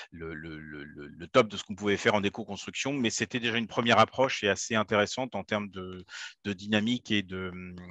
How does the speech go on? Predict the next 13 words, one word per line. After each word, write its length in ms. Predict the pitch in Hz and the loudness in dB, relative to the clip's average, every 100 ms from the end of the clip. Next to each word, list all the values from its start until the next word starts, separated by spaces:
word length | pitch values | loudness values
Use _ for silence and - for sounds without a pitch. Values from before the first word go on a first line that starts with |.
| 90 87 | -10 -10
d'outils 320 | 90 107 - | -10 -6 -6
de 80 | 127 | -2
sensibilisation 920 | - 113 107 101 101 101 95 - 131 123 | 0 0 -2 -4 -2 0 0 -2 -4 -6
du, 500 | 98 98 101 95 90 - | -8 -10 -8 -8 -8 -12
du 100 | 101 | -6
grand 180 | 101 110 | -4 -4
public 420 | 107 98 131 - | -4 -4 0 2
et 60 | |
de, 300 | 95 98 98 98 | 2 2 2 2
et 80 | |
de 140 | 92 98 | -2 -2
nos 140 | 104 | -2
élus. 340 | 101 104 90 | 0 0 -2